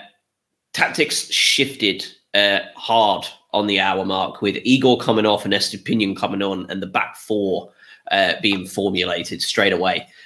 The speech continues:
Uh, with Lamptey dropping to right back, uh, obviously Estupiñán dropping to left. Um, and then shortly after that, uh, Lamptey came off, Welbeck came off for Fati and Veltman, um, and we operated in more of that kind of four two three one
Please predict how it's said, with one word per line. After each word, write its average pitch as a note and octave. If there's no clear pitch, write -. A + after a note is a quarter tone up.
Uh, F#2
with G2
Lamptey A#2+
dropping A#2
to G#2+
right A#2
back, -
uh, G2+
obviously G#2+
Estupiñán G#2
dropping G#2
to G#2
left. G#2+
Um, G2+
and -
then A2+
shortly C#3
after A#2+
that, B2+
uh, A2
Lamptey A#2
came A2+
off, C3
Welbeck A#2+
came A2
off G#2
for G2+
Fati G#2+
and F#2
Veltman, A2
um, G2
and G#2+
we G#2+
operated G#2
in G2
more G2+
of F#2+
that F#2+
kind G2
of F2
four G#2+
two G2+
three G2+
one G2